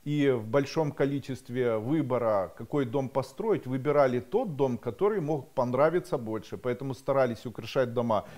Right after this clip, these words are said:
фигурами, вензелями, там, какими-либо архитектурными сложными или усложненными решениями, колоннадами, колоннами, арками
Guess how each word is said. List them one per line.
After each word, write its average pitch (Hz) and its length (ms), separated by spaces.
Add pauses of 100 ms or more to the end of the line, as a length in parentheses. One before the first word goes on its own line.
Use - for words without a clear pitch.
(120)
фигурами, 180 580
вензелями, 143 880
там, 101 200
какими-либо 127 920 (1160)
архитектурными 143 880
сложными 131 600
или 113 100
усложненными 123 760
решениями, 120 640
колоннадами, 123 800
колоннами, 123 640
арками 113 520